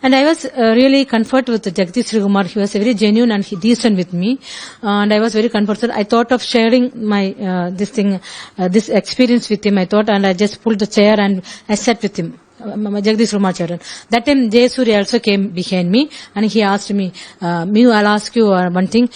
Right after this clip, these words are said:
Just answer yes or no." I just looked at him. Then he said, "I have a flat in Trivandrum. If you cooperate, uh, with well and good, you'll be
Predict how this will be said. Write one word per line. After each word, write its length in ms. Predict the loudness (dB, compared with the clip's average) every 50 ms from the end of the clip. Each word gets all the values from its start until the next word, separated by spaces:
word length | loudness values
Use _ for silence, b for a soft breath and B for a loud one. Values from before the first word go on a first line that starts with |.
| B B B B B
Just 300 | 0 0 0 0 -2 -8 -4
answer 460 | -2 0 0 0 0 0 0 0 0 0
yes 240 | -4 -6 -6 -6 -6
or 160 | -4 -2 -2
no." 240 | 0 -2 -2 -4 -8 _ _ _ _ B B B B B B B B B -6 -2
I 140 | 0 0
just 200 | 2 0 0 2
looked 220 | 0 0 0 2 0
at 180 | -2 -2 0
him. 220 | -2 -2 -2 -2 0
Then 180 | 0 0 0
he 160 | 0 -2 -4 -4
said, 280 | -4 -4 -6 -6 -6 B B B B B B
"I 100 | -2 -2 0 0
have 120 | 0 0 0
a 60 | 0
flat 380 | 0 2 2 2 2 0 0
in 360 | 0 2 2 2 0 -2 -4 -6 -4
Trivandrum. 560 | -2 0 0 0 0 -2 -4 -4 -4 -4 -4 B B B B B B B B
If 180 | -6 -4 0
you 220 | 2 2 2 2 0
cooperate, 680 | 0 0 0 0 0 0 0 0 0 0 -6 -10 -6
uh, 380 | -2 0 2 2 2 0 0 -2
with 160 | -6 -6 -2
well 180 | 0 2 4 4
and 140 | 2 2 0
good, 200 | -2 -2 0 2
you'll 160 | 0 0 0
be 140 | 0 -2